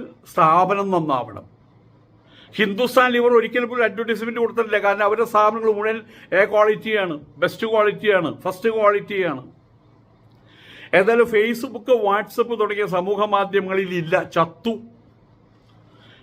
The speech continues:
Facebook ചത്തോ, WhatsApp ചത്തോ, അത്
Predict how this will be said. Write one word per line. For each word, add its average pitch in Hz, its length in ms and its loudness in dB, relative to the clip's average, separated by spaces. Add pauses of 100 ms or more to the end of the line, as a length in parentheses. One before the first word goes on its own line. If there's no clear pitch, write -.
(140)
Facebook 226 520 2 (140)
ചത്തോ, 240 280 0 (580)
WhatsApp 202 440 0 (160)
ചത്തോ, 220 280 2 (240)
അത് 196 120 0